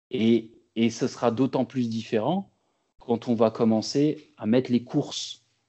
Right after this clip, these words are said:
Parce que pour moi, foncièrement, il est très important d'apprendre à tirer en mouvement. Alors, bien évidemment, quand on pose un tir au départ, quand on connaît le profil,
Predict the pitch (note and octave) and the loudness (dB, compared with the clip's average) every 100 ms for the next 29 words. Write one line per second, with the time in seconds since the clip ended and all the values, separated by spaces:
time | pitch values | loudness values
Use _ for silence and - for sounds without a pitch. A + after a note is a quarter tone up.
0 | _ A2+ - - A#2 - _ _ _ _ | _ -12 0 2 2 0 _ _ _ _
1 | _ _ _ _ A2+ B2 C#3 C3 - A2 | _ _ _ _ -2 4 4 4 -4 -8
2 | - A2+ D3 C3+ G#2+ - C3+ B2 A#2 A#2 | -4 -2 0 0 -4 -4 -4 -2 -4 -6
3 | G#2 - D3 D#3 _ _ _ _ A2+ G#2+ | -12 -6 -6 -6 _ _ _ _ -8 -8
4 | - C3+ A2 G2+ - A2+ C3 D#3+ - _ | -4 -4 -4 -6 -6 -2 -2 -4 -10 _
5 | _ _ _ - G#2+ A#2 A#2 A#2+ A2+ _ | _ _ _ -6 0 2 4 2 0 _
6 | _ _ _ _ _ - - F#2 G2 A#2+ | _ _ _ _ _ -20 -16 -10 0 4
7 | A#2+ A2+ A#2 B2+ C3+ C3+ B2 G#2 - G#2+ | 4 2 2 2 2 0 -4 -10 -10 -8
8 | B2 A#2+ A#2 A2 B2+ A2+ A2 A2 A#2+ A#2+ | -4 -2 -2 -4 -4 -2 -2 -2 0 -2
9 | A2 - G2+ - - B2+ A#2+ A2+ - A#2 | -4 -12 -16 -16 -2 2 2 0 -6 -10
10 | - B2+ A2 | -2 -2 -2